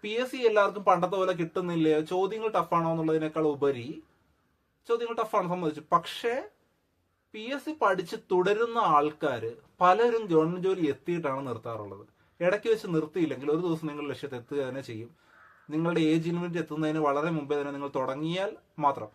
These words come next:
ക്ലിയർ ആണല്ലോ? ഏജ് ലിമിറ്റ് എത്തുന്നതിന് വളരെ മുമ്പേ തുടങ്ങിയാൽ മാത്രം ഇങ്ങനെ ഒരു ലക്ഷ്യത്തിലൂടെ നിങ്ങൾ ഉറപ്പായിട്ടും എത്തും എന്നുള്ള കാര്യമാണ്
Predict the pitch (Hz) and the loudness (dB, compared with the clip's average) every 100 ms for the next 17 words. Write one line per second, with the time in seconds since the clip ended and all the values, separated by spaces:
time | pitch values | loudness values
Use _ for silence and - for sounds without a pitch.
0 | _ _ _ - 202 139 107 - 147 156 | _ _ _ -4 -2 -2 -4 -6 -4 -2
1 | 175 208 202 196 208 196 202 202 202 208 | -2 -2 -4 -4 0 0 0 -6 -4 -2
2 | 180 180 185 190 175 214 233 202 202 202 | -2 -2 -4 -2 -2 -2 -6 -4 -4 -4
3 | 175 175 170 190 190 170 170 165 170 185 | -4 -2 -2 -4 -4 -4 0 2 4 6
4 | 180 180 151 - 220 202 175 160 147 135 | 6 4 2 2 0 2 2 2 2 0
5 | 123 | -6